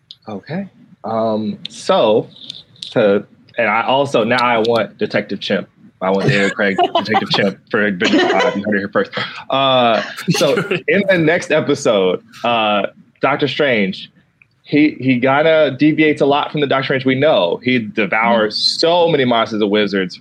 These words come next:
Speaker 1: Rip My Little Bug Friend with the cape. Uh,
Speaker 2: <laughs>
Speaker 1: are there any other significant creatures there that we w-, should be paying attention to?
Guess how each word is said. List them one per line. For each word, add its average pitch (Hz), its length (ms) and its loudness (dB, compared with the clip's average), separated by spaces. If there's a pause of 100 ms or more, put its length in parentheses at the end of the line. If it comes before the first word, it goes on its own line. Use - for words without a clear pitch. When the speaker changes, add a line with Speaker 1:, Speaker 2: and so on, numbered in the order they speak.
Speaker 1:
Rip 170 240 0
My 139 180 0
Little 135 220 4
Bug 113 360 0
Friend 107 260 0
with 95 120 -4
the 98 80 -6
cape. 90 320 -4 (580)
Uh, 131 440 2
Speaker 2:
<laughs> 98 40 -2
Speaker 1:
are 139 160 2
there 185 220 0
any 185 260 2
other 165 240 2
significant 151 600 -2
creatures 156 420 0
there 151 260 4
that 147 240 0
we 123 180 0
w-, 135 160 2
should 131 200 -2
be 127 100 0
paying 131 240 0
attention 135 380 -2
to? 143 440 0